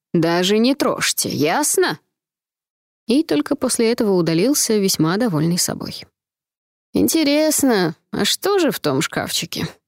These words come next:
протянул Лес, не сводя взгляда с навесного замка. Если постараться, можно было заглянуть внутрь одним глазком. «Велено не трогать», одёрнула его Норма. «Мало ли,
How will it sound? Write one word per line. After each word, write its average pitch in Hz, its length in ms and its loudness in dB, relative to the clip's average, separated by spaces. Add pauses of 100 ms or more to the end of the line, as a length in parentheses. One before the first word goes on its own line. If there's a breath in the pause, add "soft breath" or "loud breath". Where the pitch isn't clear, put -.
(120)
протянул 180 500 2
Лес, 175 520 0
не 180 120 2
сводя 185 320 0
взгляда 185 460 -2
с - 80 -4
навесного 170 480 0
замка. 175 420 -4 (640)
Если 160 320 0
постараться, 185 640 -2
можно 262 280 2
было 247 200 4
заглянуть 208 480 2
внутрь 180 380 2
одним 165 280 2
глазком. 160 500 -2 (920)
«Велено 240 420 4
не 233 180 4
трогать», 165 540 0 (220)
одёрнула 202 500 2
его 170 300 2
Норма. 143 420 -2 (540)
«Мало 226 280 2
ли, 170 160 -2